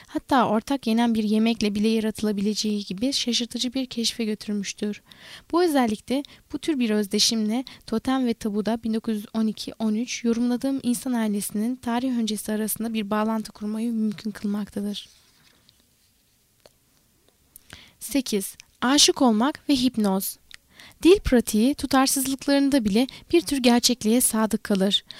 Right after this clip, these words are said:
Örneğin bizim de teorik açıdan sevgi olarak gruplandırdığımız çok sayıda duygusal ilişkinin türünü sevgi olarak adlandırır. Batı dillerinde aşk ve sevgi tek bir kelimeyle ifade edilir. Türkçe'de ise sevgi her iki anlama gelebilse de aşk özel bir anlam,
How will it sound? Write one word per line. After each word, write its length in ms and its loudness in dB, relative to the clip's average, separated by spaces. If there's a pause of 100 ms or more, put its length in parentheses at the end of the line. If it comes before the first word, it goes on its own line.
(180)
Örneğin 460 8
bizim 280 4
de 100 4
teorik 420 4
açıdan 340 2
sevgi 400 2
olarak 360 4
gruplandırdığımız 920 0
çok 220 0
sayıda 360 2
duygusal 400 0
ilişkinin 560 0
türünü 440 0
sevgi 440 4
olarak 380 4
adlandırır. 680 2 (460)
Batı 200 0
dillerinde 500 4
aşk 300 0
ve 80 4
sevgi 360 0
tek 260 -6
bir 100 -2
kelimeyle 480 0
ifade 360 -2
edilir. 340 -4 (260)
Türkçe'de 380 0
ise 220 0
sevgi 400 0
her 160 2
iki 180 0
anlama 280 4
gelebilse 640 0
de 100 0 (100)
aşk 320 2
özel 320 4
bir 120 4
anlam, 340 2